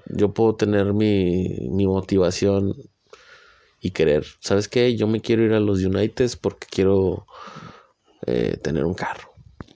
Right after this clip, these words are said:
o quiero comprarme ropa, o quiero comprarme esto o lo otro. Y es válido, o sea, es válido tener, tener sueños, o sea, quiero mandarle dinero a mi familia, quiero construir una casa acá en mi, en mi país o en mi estado.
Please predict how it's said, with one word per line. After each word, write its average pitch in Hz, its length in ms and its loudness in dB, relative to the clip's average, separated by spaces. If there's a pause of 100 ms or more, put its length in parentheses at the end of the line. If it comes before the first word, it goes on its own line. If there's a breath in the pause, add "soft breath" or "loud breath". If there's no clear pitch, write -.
(140)
o - 100 -6
quiero 78 260 -2
comprarme 69 880 -2 (760 loud breath)
ropa, 87 640 0
o 80 200 -2
quiero 87 200 -2
comprarme 92 520 0
esto 98 300 0
o 98 40 4
lo 90 120 2
otro. 78 260 -2
Y 101 140 2
es 107 100 2
válido, 123 320 2
o 85 40 -2
sea, 95 320 0
es 92 80 0
válido 113 340 2
tener, 101 340 0 (100)
tener 90 320 -2
sueños, 95 440 0
o 90 80 -4
sea, - 200 -8 (540 loud breath)
quiero 95 360 2
mandarle 92 440 0
dinero 90 260 0
a 92 40 0
mi 92 100 0
familia, 82 760 -4
quiero 85 500 -4 (380)
construir 92 380 -4
una 73 100 -4
casa - 300 -6
acá - 300 -8
en 80 160 -6
mi, - 240 -12
en 87 120 -4
mi 73 120 -4
país - 600 -4
o - 40 -6
en - 80 -10
mi - 80 -6
estado. 90 540 -6